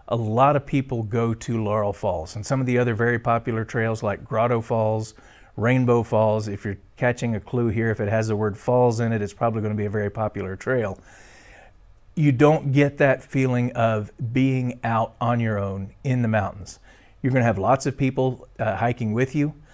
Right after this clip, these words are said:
and that brings up a little bit of trail etiquette that I wanna cover. When you're hiking on a trail, always stick to the right side. What that does is it frees up the trail for the people coming back down.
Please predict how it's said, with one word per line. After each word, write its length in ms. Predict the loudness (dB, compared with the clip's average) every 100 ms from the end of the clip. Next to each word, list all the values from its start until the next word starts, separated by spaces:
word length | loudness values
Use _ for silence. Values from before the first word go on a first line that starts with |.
| -20 -20 -10 0
and 280 | 2 0 2
that 180 | 0 2
brings 260 | 2 4
up 140 | 2 2
a 60 |
little 160 | 0 0
bit 160 | 0 0
of 100 | -2
trail 380 | 0 2 2 0
etiquette 380 | -2 -4 -6
that 100 | -2
I 60 | -2
wanna 180 | -2 -4
cover. 420 | -4 -4 -4 -8 -12 -20 -12
When 380 | -4 2 2 2
you're 220 | 0 -2
hiking 500 | 0 0 0 -2 -2 -2
on 220 | -2 -2
a 60 | -2
trail, 440 | -4 -4 -4 -6 -10 -18 -20 -20 -20 -20 _ _ -2
always 420 | 2 4 4 0
stick 320 | -2 -4 -4 -4
to 100 | -4
the 100 | -4
right 480 | -2 -2 -2 -2 -8
side. 640 | -8 -6 -4 -8 -14 -20 -20 -6
What 240 | 0 2
that 220 | 2 2
does 320 | 2 2 0 -6
is 320 | -4 -2 -4 -8 -10 -4
it 120 | -2
frees 300 | 2 2 2
up 80 | 0
the 80 | -2
trail 220 | 0 0
for 120 | -2
the 60 | -4
people 260 | -4 -6
coming 360 | -4 -2 -2 -2
back 260 | -4 -4
down. 500 | -2 0 2 0 -2